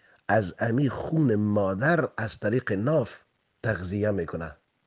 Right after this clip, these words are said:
مادر حلال خورد، طفلش هم حلال خون می‌خوره. مادرش حرام خورد، طفلش هم از حرام تغذیه می‌شه. مادرش ریموت کنترل برداشت، تلفین-،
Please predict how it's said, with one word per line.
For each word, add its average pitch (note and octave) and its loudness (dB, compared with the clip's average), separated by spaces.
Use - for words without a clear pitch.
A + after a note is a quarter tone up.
مادر G#2+ 4
حلال D#3 2
خورد، D#3+ -2
طفلش F2+ -4
هم F#2+ -4
حلال A2+ 2
خون - -6
می‌خوره. D#2 -8
مادرش B2+ 4
حرام D#3+ 8
خورد، A2+ 0
طفلش - -10
هم C3+ -4
از G2+ -6
حرام E3 0
تغذیه G2 -6
می‌شه. E2+ -12
مادرش A#2+ 4
ریموت B2 0
کنترل B2+ 2
برداشت، A2+ 0
تلفین-، F#2+ -4